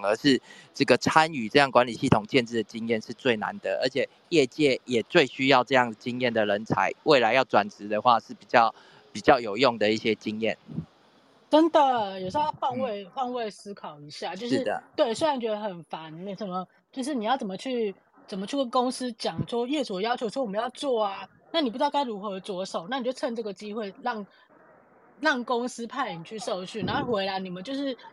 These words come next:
Speaker 2: 要来做这件事情，然后你就可以从零到，从无到有。
Speaker 1: 一，嘿，
Speaker 2: 对，
Speaker 1: 是。
Speaker 2: 那因为，对，因为其实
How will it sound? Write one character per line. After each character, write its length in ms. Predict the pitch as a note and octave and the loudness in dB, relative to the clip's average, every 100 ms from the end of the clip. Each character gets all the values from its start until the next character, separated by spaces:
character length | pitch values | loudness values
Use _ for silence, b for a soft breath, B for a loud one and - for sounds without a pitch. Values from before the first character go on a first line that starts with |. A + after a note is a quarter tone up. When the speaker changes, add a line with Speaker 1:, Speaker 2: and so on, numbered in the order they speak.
| - | -2
Speaker 2:
要 120 | B3 | 0
来 140 | F#3+ | 0
做 200 | F#3 A#3+ | -2 -4
这 120 | G3+ G3 | -4 -6
件 200 | G#3 F#3 | -8 -6
事 160 | G#3 | -8
情， 240 | E3+ F3 D3+ | -8 -12 -12
然 80 | E3 | -2
后 140 | G3+ G#3+ | 0 2
你 60 | |
就 60 | A3 | 2
可 100 | A#3 | 0
以 60 | F#3+ | 0
从 400 | G3 F3+ G3 F#3 | -4 -4 -4 -4
零 280 | E3+ F3 F3+ _ _ - _ | -6 -8 -12 _ _ -20 _
到， 320 | A#3 F#3+ D#3+ - _ | 2 2 0 -10 _
从 200 | - A#3 | -2 0
无 160 | B3+ A#3 | 0 0
到 200 | C4 - F3+ | 2 2 0
有。 200 | E3+ - | -10 -14
Speaker 1:
一， 480 | - _ _ - | -20 _ _ -4
嘿， 100 | A#2 D3 | 0 0
Speaker 2:
对， 60 | E3+ | -2
Speaker 1:
是。 80 | A2+ | -6
Speaker 2:
那 120 | D4+ | -4
因 60 | F4 | 4
为， 160 | - - - - | 4 4 -10 -6
对， 220 | D#4+ A#3+ | -2 -2
因 80 | C4+ | -2
为 100 | G4 | -6
其 120 | E4 C4 | -4 -2
实 300 | - - | 0 0